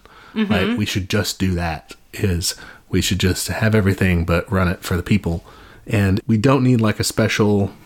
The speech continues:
Speaker 2: hierarchy and all this stuff. Like, just put people, pay them the workman's wage, just run it. Like, you don't need
Speaker 1: Mm-hmm.
Speaker 2: Parliament to do that.
Speaker 1: I think that makes sense. I'm into it. I mean, before it got, like, severely defunded,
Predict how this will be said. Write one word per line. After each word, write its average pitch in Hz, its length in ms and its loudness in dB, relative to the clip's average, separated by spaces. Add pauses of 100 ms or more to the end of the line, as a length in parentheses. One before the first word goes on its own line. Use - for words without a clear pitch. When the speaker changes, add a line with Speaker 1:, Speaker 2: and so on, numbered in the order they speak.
(220)
Speaker 2:
hierarchy 117 560 2
and 104 100 2
all 104 140 2
this 101 140 0
stuff. - 340 0
Like, 98 240 -2
just - 400 0
put 120 240 0
people, 110 400 0 (260)
pay 107 160 2
them 104 180 2
the 104 80 2
workman's 104 460 0
wage, 95 460 0 (720)
just - 260 -6
run 120 260 2
it. - 140 -14
Like, 92 200 -4
you 92 40 2
don't 98 160 2
need 95 180 0
Speaker 1:
Mm-hmm. 104 120 2
Speaker 2:
Parliament - 360 0
to - 100 -8
do 92 120 -2
that. 67 200 -12 (100)
Speaker 1:
I - 100 -12
think 392 120 -4
that 466 80 -2
makes 165 200 -2
sense. - 520 -6
I'm 240 140 -2
into 269 300 -2
it. - 160 0
I - 40 -4
mean, 185 180 -2
before 196 420 0
it 175 60 0
got, 180 180 2
like, 180 140 0
severely 180 560 -2
defunded, 214 460 0